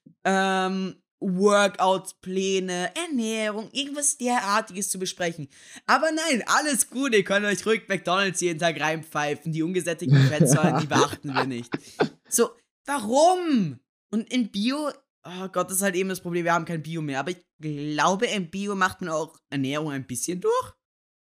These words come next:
Speaker 1: Oder nicht?
Speaker 2: Ja.
Speaker 1: Ja.
Speaker 2: Aber wobei nicht mal wirklich Ernährung, eher Essstörungen.
Speaker 1: Cool.
Speaker 2: <laughs>
Speaker 1: Ja, gut. Ich sag's jetzt mal so. Anorexia betrifft ja jeden.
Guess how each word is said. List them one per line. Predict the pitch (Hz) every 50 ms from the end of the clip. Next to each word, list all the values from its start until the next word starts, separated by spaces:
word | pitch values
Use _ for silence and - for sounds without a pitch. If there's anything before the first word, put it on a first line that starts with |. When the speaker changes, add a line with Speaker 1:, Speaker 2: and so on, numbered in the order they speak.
| _ -
Speaker 1:
Oder | 165 165 160
nicht? | 160 156 147 143 127
Speaker 2:
Ja. | 131 110 - _ _ _ _ _ _ _ _ _ _ _ _ _ _ _ _ _ _ - -
Speaker 1:
Ja. | 180 190 185 175 151 135 - -
Speaker 2:
Aber | - 143 143
wobei | 147 147 165 170 175
nicht | 185 190 - -
mal | 175 165
wirklich | 170 170 160 147 143
Ernährung, | 143 123 120 123 131 135 135 117 110 107 -
eher | - 127 135 135 120 104 120
Essstörungen. | 127 123 - - - - - - - - 117 110 104 101 95 98 104 104 101 98 98 98 104 110 104 104 - - - - _ _ _ _ _ _ _ _ _ _ -
Speaker 1:
Cool. | - 147 151 - 139 139 139 139 135 135 135 139 -
Speaker 2:
<laughs> | - - _ _ _ _ _ _ _ _ _ _ -
Speaker 1:
Ja, | - 123 131 131 135 135
gut. | 135 - 131 135 135 135 131 _ _ _ _ _ _ _ _ _ _ _ _ _ _ _ _ _ _ - 135
Ich | 123 - -
sag's | 120 123 123 -
jetzt | - 113 - 123
mal | 117 113
so. | 101 104 104 104 104 101 - _ _ _ _ _ _ _ _ _ _ _ _ _ -
Anorexia | 123 139 143 139 127 143 147 - - - 147 139
betrifft | 127 135 - - - 143 135 - -
ja | - 123 120
jeden. | 113 107 - 113 120 117 113 123 120 123